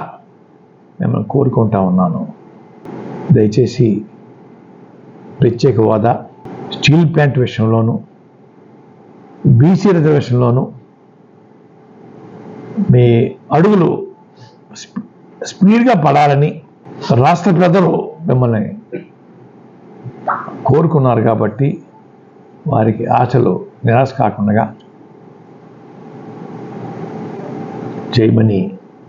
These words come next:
పవన్ కళ్యాణ్ గారు చాలా చోట్ల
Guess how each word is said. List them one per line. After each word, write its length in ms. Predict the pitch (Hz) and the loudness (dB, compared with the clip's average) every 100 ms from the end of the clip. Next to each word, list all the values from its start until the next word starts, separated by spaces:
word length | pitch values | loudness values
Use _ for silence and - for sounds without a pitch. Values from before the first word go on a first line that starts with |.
| - - - - - | -20 -20 -20 -10 -2
పవన్ 220 | 110 123 | 0 0
కళ్యాణ్ 380 | 104 120 113 113 | 2 2 2 2
గారు 360 | 113 107 - - - - - - - - - - - - - - - - - - - 110 | 2 0 -2 -6 -20 -20 -20 -20 -20 -20 -20 -20 -20 -20 -20 -20 -20 -20 -20 -16 -2 0
చాలా 300 | 123 135 131 | 2 2 0
చోట్ల 440 | 117 123 - 107 | -2 -2 0 0